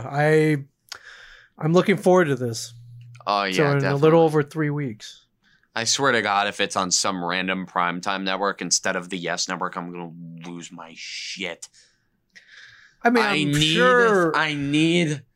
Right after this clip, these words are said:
Speaker 2: to hear Michael Kay and Paul O'Neill.
Speaker 1: <laughs>
Speaker 2: I need to hear their voices. At this point in the year,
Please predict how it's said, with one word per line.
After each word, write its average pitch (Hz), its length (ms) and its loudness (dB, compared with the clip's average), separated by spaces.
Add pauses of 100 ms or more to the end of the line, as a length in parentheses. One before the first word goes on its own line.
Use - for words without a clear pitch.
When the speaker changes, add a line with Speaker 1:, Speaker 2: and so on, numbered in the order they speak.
(140)
Speaker 2:
to 160 200 2
hear 135 640 0
Michael 131 540 -2
Kay 123 640 0
and 117 260 -4
Paul 127 340 0
O'Neill. 101 540 -4 (240)
Speaker 1:
<laughs> 156 540 -6
Speaker 2:
I 139 220 0
need 147 720 2 (240)
to 156 140 2
hear 135 240 -2
their 135 200 0
voices. 117 800 -2 (340)
At 117 240 -6
this 123 240 0
point 170 360 0
in 175 60 -4
the 180 80 0
year, 156 540 2